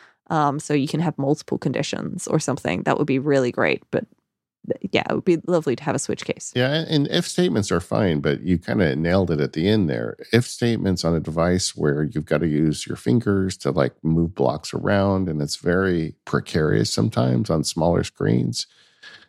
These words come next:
Speaker 2: it
Speaker 1: Yep.
Speaker 2: gets really difficult. And, and that kinda gets to something I'd like to see. And, and really your request fits inside this, you know, the idea of dealing with the, you know, multiple devices better, but just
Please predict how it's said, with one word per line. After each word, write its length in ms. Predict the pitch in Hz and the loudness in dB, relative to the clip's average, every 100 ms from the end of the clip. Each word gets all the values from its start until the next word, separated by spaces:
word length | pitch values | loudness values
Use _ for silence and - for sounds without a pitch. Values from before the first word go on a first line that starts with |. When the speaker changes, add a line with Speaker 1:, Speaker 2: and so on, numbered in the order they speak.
| _ _ | _ _
Speaker 2:
it 80 | - | -2
Speaker 1:
Yep. 100 | 165 | 0
Speaker 2:
gets 240 | 139 - - | 0 0 0
really 200 | 139 110 | 0 0
difficult. 680 | - - - - - - - | 0 -2 -4 -6 -6 -8 -4
And, 260 | 98 85 87 - - _ | 0 0 -2 -14 -20 _
and 220 | 113 113 | -2 0
that 180 | 147 156 | 0 0
kinda 220 | 190 214 | 0 0
gets 260 | 180 151 - - | 0 -2 -4 -2
to 340 | 104 87 80 | 0 2 0
something 320 | - 101 101 | -2 0 0
I'd 240 | 71 104 98 | 2 2 0
like 200 | 65 - | -2 -4
to 100 | 58 | -6
see. 460 | - 52 - 90 - | -4 -4 -6 -6 -4
And, 400 | 95 92 90 - | 2 2 2 0
and 320 | 104 101 95 | 0 0 0
really 220 | 131 143 98 | 0 2 2
your 180 | 98 | 0
request 480 | 92 82 - 80 - | 0 -4 -2 -2 0
fits 320 | - 80 - - - | 0 2 0 -2 -2
inside 480 | 69 - 69 78 | 0 0 2 2
this, 340 | 104 98 92 - | 2 2 2 0
you 60 | |
know, 120 | 69 69 | 0 2
the 160 | 67 | 0
idea 220 | 62 67 | 0 0
of 80 | 67 | 0
dealing 280 | 65 67 67 | 0 0 0
with 140 | 65 - _ | 0 -2 _
the, 360 | - - - - _ | 0 0 0 -4 _
you 100 | - | -2
know, 100 | 65 | 0
multiple 440 | 64 69 71 - 67 | 2 2 0 -4 -6
devices 420 | 73 67 73 69 | -2 0 2 0
better, 240 | - 65 | 0 0
but 220 | 71 80 - | 0 -2 0
just 260 | 131 - | 0 0